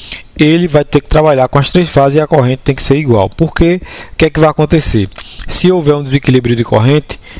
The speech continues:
entre as três fases, o relé de sobrecarga vai ter um momento que ele vai desarmar. E se houver uma falta de fase, o relé de sobrecarga também vai desarmar por falta de fase.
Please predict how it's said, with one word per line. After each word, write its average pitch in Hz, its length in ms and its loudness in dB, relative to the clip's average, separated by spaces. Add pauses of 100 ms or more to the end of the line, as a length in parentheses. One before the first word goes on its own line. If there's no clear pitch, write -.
(120)
entre 131 300 2
as 107 140 -4
três 143 180 2
fases, 123 380 2
o 127 40 2
relé 123 220 2
de - 80 -2
sobrecarga 120 640 0 (200)
vai 117 120 2
ter - 100 0
um 127 40 0
momento 120 300 0
que - 100 0
ele 110 80 0
vai 110 120 2
desarmar. 110 540 -2 (920)
E 175 260 4
se 180 260 0
houver 120 520 0 (460)
uma 147 220 2
falta 165 480 0
de 147 100 -2
fase, 123 680 0 (460)
o 135 140 2
relé 123 260 2
de - 200 -6
sobrecarga 120 680 0
também 117 500 0
vai 117 280 2
desarmar 117 800 0
por - 180 -2
falta 110 320 0
de 147 80 0
fase. 98 400 0